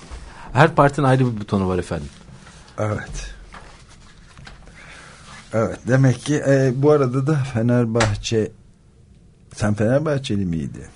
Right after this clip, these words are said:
Speaker 1: Efendim, ben ekmek sporluyum.
Speaker 2: Fenerbahçe başkanı da kendini tutamamış, hiddetlenmiş ve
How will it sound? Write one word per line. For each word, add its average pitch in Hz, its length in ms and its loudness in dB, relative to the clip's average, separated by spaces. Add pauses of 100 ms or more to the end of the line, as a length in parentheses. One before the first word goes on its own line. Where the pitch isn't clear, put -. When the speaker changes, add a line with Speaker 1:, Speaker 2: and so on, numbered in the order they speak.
(120)
Speaker 1:
Efendim, 123 320 2
ben 131 120 4
ekmek 127 300 2
sporluyum. 95 440 -2 (1400)
Speaker 2:
Fenerbahçe 92 760 -6
başkanı 107 540 -4
da 117 80 2
kendini 104 480 2
tutamamış, 95 540 -4
hiddetlenmiş 101 880 -2
ve 113 400 -4